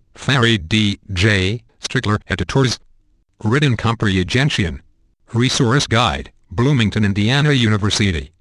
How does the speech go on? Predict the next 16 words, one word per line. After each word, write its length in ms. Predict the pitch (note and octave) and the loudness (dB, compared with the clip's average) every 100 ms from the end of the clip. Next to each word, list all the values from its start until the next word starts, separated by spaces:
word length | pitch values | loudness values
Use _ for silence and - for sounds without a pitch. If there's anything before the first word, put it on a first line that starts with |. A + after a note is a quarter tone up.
| - | -4
nineteen 520 | G2+ A2 G#2 G#2+ G2+ | 0 0 0 0 0
eighty. 400 | A2+ D#2+ B1 - _ _ _ - | 0 -2 -6 -12 _ _ _ -2
Harst, 440 | C3+ E2+ - - _ - | 0 0 -4 -8 _ -6
J 500 | F2 A2 G2 F#2 A#2 _ _ | 0 2 2 0 -4 _ _
C 600 | - - A2 F#2+ G2+ G#2+ _ - | -6 0 2 2 0 -6 _ -4
Y 280 | F#2 C#3 | 0 0
Burke, 400 | A#2+ A#2 F2 - _ _ | 0 0 0 -4 _ _
C 580 | - - - G#2 F#2+ G#2+ _ - | -8 -4 0 2 0 -4 _ -4
L. 380 | G2 G2+ A#2+ B2 _ _ _ _ - | 0 0 -2 -8 _ _ _ _ -4
Toward 280 | A#2+ A#2 F2+ | -2 0 0
a 40 | |
Socio-Psycholinguistic 1500 | - C3 - G#2 E2+ - F#2 - G#2 G#2 G#2 F2+ A2+ - - | 0 0 0 -2 -2 -2 -2 0 0 2 0 0 -2 -2 -2
Model 320 | G2 A#2+ C3 | 0 2 0
of 100 | A2+ | 0
Written 300 | G#2+ D3+ B2 | 0 0 0
Comprehension. 1120 | - A2+ A2 F#2+ F2+ E2+ C3 D3+ G2 C2+ - | 0 -2 0 0 0 0 0 0 -2 -6 -10